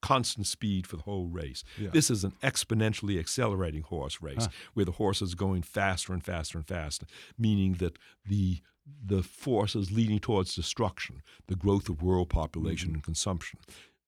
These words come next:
Speaker 1: that's increasing. The forces of hope are increasing. More and more people are recognizing the reality of climate change and that, that it's human responsibility to do something about it. So the horses are, they're running neck and neck,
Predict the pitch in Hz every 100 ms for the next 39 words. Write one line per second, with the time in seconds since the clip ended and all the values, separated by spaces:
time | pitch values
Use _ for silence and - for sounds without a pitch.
0 | _ 104 101 - 127 104 - 110 95 -
1 | - - - _ _ _ - 101 92 92
2 | - 113 98 95 95 92 - 165 - -
3 | 76 73 78 98 78 71 - _ 104 107
4 | 101 95 104 104 92 87 85 - _ _
5 | - 107 85 80 73 80 90 90 98 85
6 | 78 82 87 85 80 85 87 78 76 82
7 | 92 80 76 - 82 76 58 - 107 95
8 | 92 92 78 78 73 - _ _ - 82
9 | - - 85 - - - 104 87 80 69
10 | 71 76 - 82 82 - 82 147 156 67
11 | 58 60 58 58 58 - _ _ - -
12 | 101 92 82 - 104 98 - 92 85 -
13 | _ _ 101 87 104 113 107 98 95 92
14 | 95